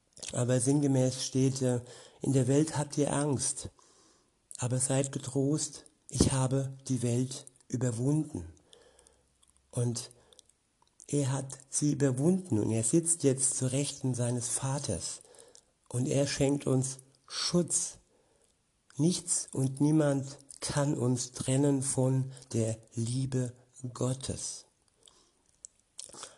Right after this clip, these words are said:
Weiter heißt es, „Denn mein Körper ist sicher in dir.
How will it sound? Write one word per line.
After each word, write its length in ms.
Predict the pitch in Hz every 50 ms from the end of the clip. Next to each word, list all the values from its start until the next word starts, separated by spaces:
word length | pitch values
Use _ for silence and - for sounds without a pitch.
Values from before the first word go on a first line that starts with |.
| - -
Weiter 340 | 117 127 139 139 147 123 113
heißt 320 | 117 113 120 - - -
es, 260 | 135 131 131 - - - - - - _ _ _ _ _ _ _ _ _ _ _ _ _ _ _ - - - - - - - - _ _ _ _ _ _ _ _ _ _ _ _ _ _ _ _ _ _ -
„Denn 140 | 127 117 113
mein 240 | 120 123 151 175 170
Körper 420 | - - 127 127 123 113 123 120
ist 220 | - - - - -
sicher 400 | - 123 123 - - 135 131 123
in 160 | - 117 117
dir. 440 | 113 117 120 123 131 113 92 87 87